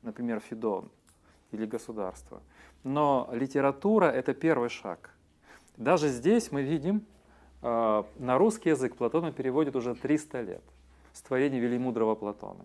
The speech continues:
еще. Но при этом переводы двадцатого века, а Соловьев — это конец девятнадцатого века, забота, прилежание или старание.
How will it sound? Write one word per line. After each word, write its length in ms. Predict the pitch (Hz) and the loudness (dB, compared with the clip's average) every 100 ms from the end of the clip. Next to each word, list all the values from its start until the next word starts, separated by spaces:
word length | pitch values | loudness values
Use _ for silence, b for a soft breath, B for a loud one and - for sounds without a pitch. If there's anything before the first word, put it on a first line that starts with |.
| - | -20
еще. 180 | - _ _ b b _ _ b b | -20 _ _ b b _ _ b b
Но 140 | 131 135 | -2 0
при 180 | 170 | 6
этом 400 | 196 226 143 110 - _ | 6 6 2 -2 -8 _
переводы 440 | - 147 151 165 123 | -2 0 4 2 2
двадцатого 600 | 113 123 147 139 135 135 | 0 0 -2 -2 0 2
века, 360 | 165 214 160 107 _ _ _ _ | 0 -2 -4 -14 _ _ _ _
а 480 | 117 110 101 98 92 | -2 2 2 2 -2
Соловьев — 420 | 90 117 117 117 104 | -6 -4 0 0 -2
это 140 | - | -4
конец 320 | - 110 98 | -6 -4 -4
девятнадцатого 680 | 104 113 120 190 190 160 156 | -4 -6 -4 -6 -4 -2 0
века, 300 | 147 131 120 B B B B B | -2 -8 -14 B B B B B
забота, 680 | 123 139 147 175 190 214 220 220 - | 0 2 4 4 4 2 -2 -4 -10
прилежание 760 | - 123 123 135 165 170 160 | -6 -4 -2 0 0 0 -4
или 200 | - 123 | -6 -8
старание. 560 | 123 - 120 95 85 | -10 -10 -10 -10 -14